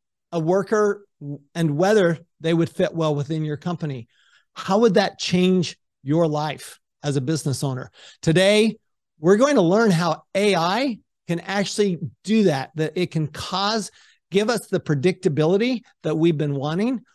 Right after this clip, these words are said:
without all of the headache and guesswork that comes from it, but not take away our judgment.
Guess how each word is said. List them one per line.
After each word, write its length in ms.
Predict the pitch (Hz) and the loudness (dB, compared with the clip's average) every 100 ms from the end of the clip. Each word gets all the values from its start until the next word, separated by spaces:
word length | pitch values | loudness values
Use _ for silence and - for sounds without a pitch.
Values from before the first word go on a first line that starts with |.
| _ | _
without 560 | - 151 - 165 175 - | -6 -6 -6 -6 -6 -4
all 200 | 175 170 - | -2 -4 -4
of 100 | 180 | -8
the 100 | 151 | -6
headache 460 | 139 156 180 196 196 - | -4 -4 -2 -2 -6 -10
and 400 | 165 151 147 143 - _ _ 147 117 | -8 -6 -8 -10 -18 _ _ -10 -2
guesswork 640 | 160 156 - 190 208 - _ | 0 0 2 2 2 -4 _
that 160 | 156 147 | -6 -4
comes 240 | 165 160 | -2 -2
from 260 | - 170 190 | -2 -2 0
it, 120 | 226 _ _ - _ | -2 _ _ -20 _
but 200 | 170 170 | -4 -2
not 320 | 175 190 - | 2 2 2
take 220 | - 196 196 | 0 -2 0
away 220 | 185 180 | 0 2
our 80 | 156 | 0
judgment. 480 | 147 156 - 135 | -2 -4 -4 -8